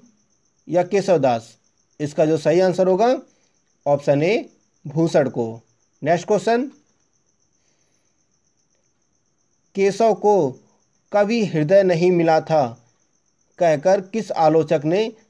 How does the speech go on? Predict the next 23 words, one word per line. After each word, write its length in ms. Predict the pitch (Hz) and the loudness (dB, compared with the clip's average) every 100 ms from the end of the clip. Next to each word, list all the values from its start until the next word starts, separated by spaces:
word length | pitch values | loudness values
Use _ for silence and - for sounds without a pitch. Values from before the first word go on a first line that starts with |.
| _ _ _ | _ _ _
केशव 360 | 175 175 190 170 | -2 2 2 2
को 200 | 196 220 | 0 -2
हृदय 580 | 196 - - 160 165 208 | -4 -12 -6 -2 2 2
विहीन 420 | 175 170 180 196 | 2 0 0 -2
कवि 260 | 147 185 190 | 0 0 0
घोषित 440 | 165 156 151 165 | -2 -6 -4 -8
किया? 360 | - 143 120 113 _ _ _ _ _ _ _ _ _ _ _ _ _ _ _ _ _ _ _ _ _ _ _ | -4 -4 -4 -8 _ _ _ _ _ _ _ _ _ _ _ _ _ _ _ _ _ _ _ _ _ _ _
डॉक्टर 340 | 143 147 147 160 | 0 0 2 2
नागेंद्र, 520 | 151 143 151 202 262 233 _ _ _ _ _ | 2 0 0 -2 -4 -10 _ _ _ _ _
केशवदास, 640 | - 135 151 151 175 208 202 _ _ _ _ _ - | -6 -2 0 0 2 0 -2 _ _ _ _ _ -6
बाबू 300 | 135 139 151 | -2 0 0
श्याम 240 | 160 156 | 0 0
सुंदर 320 | 147 143 139 | 0 0 2
दास, 380 | 165 196 220 - _ _ _ _ _ _ _ _ | 2 0 0 -4 _ _ _ _ _ _ _ _
रामचंद्र 440 | 147 160 165 170 | -2 0 0 0
शुक्ल। 360 | 147 143 - 117 _ _ _ | 0 -4 -4 -10 _ _ _
इसका 300 | 139 - 156 | -10 0 0
जो 120 | 147 | 2
सही 220 | 147 147 | 0 0
आंसर 300 | 165 165 170 | 2 2 2
होगा 360 | 175 175 226 285 - _ _ _ _ - | 2 2 0 -2 -10 _ _ _ _ -4
ऑप्शन 380 | 143 143 147 135 | -2 0 0 2
डी, 200 | 180 | 0